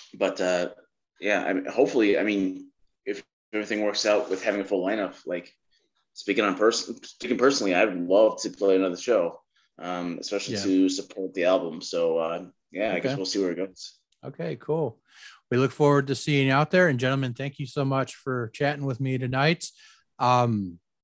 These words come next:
Speaker 2: Black Sites Untrue just came out last Friday. Um, check it out on Bandcamp, and, uh, this will,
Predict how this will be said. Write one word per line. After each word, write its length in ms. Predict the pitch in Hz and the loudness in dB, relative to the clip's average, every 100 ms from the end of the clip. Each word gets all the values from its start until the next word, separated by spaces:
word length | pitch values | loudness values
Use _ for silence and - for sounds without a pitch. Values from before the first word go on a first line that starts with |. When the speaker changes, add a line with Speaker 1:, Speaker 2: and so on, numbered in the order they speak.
| _ | _
Speaker 2:
Black 180 | 135 127 | -2 0
Sites 720 | - 139 143 - - - - _ - | 2 2 2 0 -4 -6 -10 _ -8
Untrue 640 | 131 127 - 165 202 233 | -4 -4 -2 2 2 2
just 240 | 160 127 - | -2 -4 -2
came 220 | 151 139 | 2 4
out 180 | 135 131 | 4 2
last 300 | 127 123 - | 0 -4 -6
Friday. 640 | - 160 175 175 175 170 170 | -4 0 4 4 4 2 -2
Um, 680 | 143 123 120 117 113 110 110 _ _ _ - | -4 0 0 0 -2 -6 -10 _ _ _ -4
check 200 | 143 147 | 0 4
it 80 | |
out 140 | 139 135 | 4 6
on 180 | 123 110 | 4 2
Bandcamp, 760 | 131 151 143 170 170 170 - 139 | 2 0 0 0 2 -2 -6 -8
and, 320 | 123 117 117 | -4 -2 -2
uh, 140 | 117 | -2
this 200 | 113 123 | -4 -4
will, 280 | 139 127 135 | -2 -4 -6